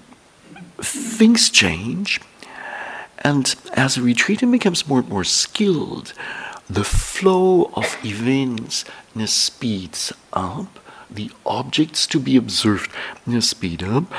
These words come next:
as well as the observing and knowing mind. So the mind clearly becomes sharper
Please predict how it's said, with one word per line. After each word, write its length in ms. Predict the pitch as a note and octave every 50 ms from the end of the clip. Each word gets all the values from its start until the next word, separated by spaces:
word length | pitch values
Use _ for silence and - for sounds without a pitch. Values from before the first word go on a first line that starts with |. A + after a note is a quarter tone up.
| - - - - - _ -
as 360 | - A#2 G#2+ G2+ - - -
well 580 | E2+ E2 F#2+ G#2+ C3 A3 B3+ B3 A3+ C#3+ - - -
as 640 | - A#2 A#2 - - - - - - - - - - - - - - - -
the 140 | B2+ B2+ B2+
observing 920 | - - - - - - - G2+ F#2+ F#2+ F#2 F2 F2 F#2 G2 F#2+ F#2+ F2+ - - - - - -
and 420 | - F2 E2 D#2+ D#2 D#2+ D2+ - - - - - _ -
knowing 640 | F#2 F2 E2 E2 D#2 D2 C#2+ D2 D#2+ D#2+ D#2 D2+ - - - - _ -
mind. 500 | B2 C3 B2+ A#2+ A2+ A2+ - - - - - - - - - - - - - - - - -
So 140 | - - A#2+
the 140 | G#2+ B2 C#3
mind 460 | G3+ A#3+ B3 A#3 - - - - -
clearly 880 | - - - - - A3 A3+ G#3+ G#3 - D#3+ - - - - - - - - - - - - - -
becomes 280 | E2+ - E2 D#2 D2+
sharper 880 | - - - - - - - - - - - - - - - - -